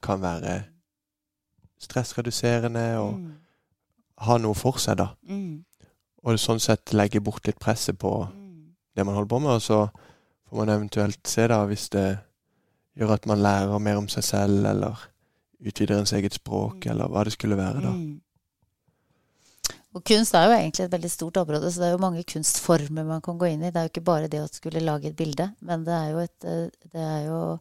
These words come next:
Speaker 2: eh, man kan jo trekke inn det å være, altså drive med dans, eller med bevegelse, eller med musikk, eller det er jo mange kunstformer, eller det, lese dikt.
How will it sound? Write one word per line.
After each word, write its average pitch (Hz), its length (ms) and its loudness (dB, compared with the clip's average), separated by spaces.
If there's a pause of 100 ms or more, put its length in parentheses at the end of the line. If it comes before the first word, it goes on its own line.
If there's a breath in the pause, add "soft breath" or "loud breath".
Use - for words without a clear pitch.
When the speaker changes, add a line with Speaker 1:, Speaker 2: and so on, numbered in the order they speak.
(680 soft breath)
Speaker 2:
eh, 160 300 -2
man 160 120 -4
kan 170 180 -4
jo 170 60 -2
trekke 175 320 -2
inn 151 100 0
det 147 140 0
å 143 100 0
være, 143 460 0
altså 147 320 -6
drive 151 220 -2
med 135 160 -4
dans, 135 360 -2
eller 139 180 -4
med 143 140 -8
bevegelse, 127 640 -2
eller 131 160 -4
med 120 120 -4
musikk, 123 460 -6
eller 127 160 -4
det 131 80 0
er 156 40 -4
jo 76 80 -4
mange 147 180 -4
kunstformer, 131 800 -2 (640 soft breath)
eller 143 240 -6
det, 139 260 -4
lese 131 300 -2
dikt. - 340 -6